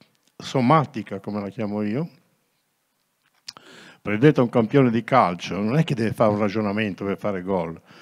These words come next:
perché il suo corpo sente immediatamente il rapporto tra distanza e potenza. Invece i corpi di altre persone non sentono queste cose. Qui c'è un'intelligenza somatica.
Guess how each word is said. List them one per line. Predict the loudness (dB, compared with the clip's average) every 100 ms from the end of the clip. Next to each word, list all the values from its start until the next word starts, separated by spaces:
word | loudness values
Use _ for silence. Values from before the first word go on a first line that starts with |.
| -20 -18
perché | -8 -4 -4
il |
suo | 0 0
corpo | 4 2 2 -4
sente | 0 0 0 -4 -2
immediatamente | 6 6 6 2 -2 0 0 0 -4
il | -4
rapporto | -4 4 6 6 4
tra | 0 -2
distanza | -4 -4 0 0 0
e | -6
potenza. | -8 -6 -6 -6 -10 -16 -20 -20 _ _ _ _ -20 -20 -20 -20 -10
Invece | -2 0 -2
i | 0
corpi | 4 4 2 -2
di | 0
altre | 0 0
persone | -4 -2 -2 -2
non | -4 -6
sentono | 2 2 2 0 -4
queste | -6 -8 -8
cose. | -10 -12 -6
Qui | -4
c'è | 2
un'intelligenza | 2 2 -2 0 -2 -2 -6
somatica. | -2 0 -2 -4 -18 -20